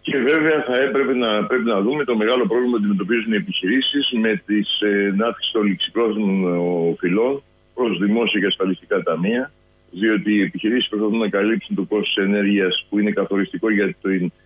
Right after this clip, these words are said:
ε, λειτουργία τους, ε, αφήνοντας πίσω υποχρεώσεις προς το δημόσιο και τα ασφαλιστικά ταμεία.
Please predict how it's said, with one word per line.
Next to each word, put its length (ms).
ε, 360
λειτουργία 720
τους, 300
ε, 120
αφήνοντας 520
πίσω 380
υποχρεώσεις 500
προς 140
το 80
δημόσιο 220
και 60
τα 60
ασφαλιστικά 500
ταμεία. 360